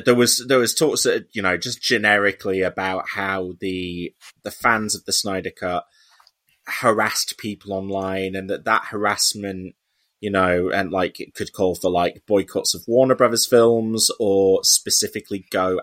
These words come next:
after other movies that they felt were a danger to the Snyderverse. And so, uh, um, the director Adam Wingard, whose movie Godzilla versus Kong was released around the same time as the Snyder Cut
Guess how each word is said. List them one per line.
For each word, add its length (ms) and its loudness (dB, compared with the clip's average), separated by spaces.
after 680 -2
other 240 2
movies 540 0
that 140 -4
they 100 -4
felt 500 -2
were 380 -2
a 60 -6
danger 420 -2
to 160 -8
the 60 -2
Snyderverse. 800 0
And 160 -2
so, 220 4
uh, 80 -4
um, 360 -2
the 100 -8
director 460 0
Adam 200 -2
Wingard, 520 4
whose 340 0
movie 260 -2
Godzilla 500 2
versus 280 2
Kong 360 2
was 180 -6
released 560 -6
around 500 0
the 80 -4
same 240 0
time 280 -4
as 140 -4
the 80 -6
Snyder 380 -2
Cut 300 -2